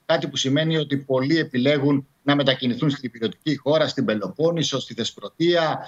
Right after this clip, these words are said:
α, προς τον Επλαταμόνα, δηλαδή και σε περιοχές που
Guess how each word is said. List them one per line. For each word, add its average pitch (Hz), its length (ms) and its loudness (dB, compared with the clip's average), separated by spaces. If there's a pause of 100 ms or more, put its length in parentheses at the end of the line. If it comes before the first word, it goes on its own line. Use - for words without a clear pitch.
(260)
α, 123 340 0
προς 175 360 0
τον 139 200 0
Επλαταμόνα, 135 800 0
δηλαδή 151 320 0
και 160 120 -8
σε 147 120 -4
περιοχές 139 520 -2
που 113 280 -12